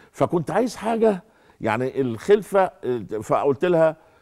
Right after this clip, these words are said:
"ما هو ممكن تتحايلي وتجري، يجي، آه، طفل معوق،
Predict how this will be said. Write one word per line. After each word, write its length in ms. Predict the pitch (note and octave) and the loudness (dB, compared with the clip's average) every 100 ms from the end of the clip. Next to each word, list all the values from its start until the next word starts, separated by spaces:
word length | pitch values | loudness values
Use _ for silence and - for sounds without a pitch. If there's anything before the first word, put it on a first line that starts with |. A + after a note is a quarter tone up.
| _ _ | _ _
"ما 120 | G2 | -6
هو 100 | G#2+ | -4
ممكن 340 | B2 G#3+ G#3 D#3+ | -2 -2 -2 -2
تتحايلي 560 | C#3 G#2 G2+ C#3 C#3 | -2 -2 0 2 4
وتجري، 580 | B2 A2 D3+ C#3+ C#3 B2+ | 2 0 -2 0 -2 0
يجي، 420 | C#3 E3+ D#3 C#3+ - _ _ - | 0 2 -2 -4 -8 _ _ -10
آه، 280 | G2 G#2+ G#2+ | -4 -2 -2
طفل 520 | - D3+ - B2 - - | -2 -2 -2 -8 -10 -10
معوق، 560 | A2 G#2 A#2+ A2 - | -2 2 2 2 0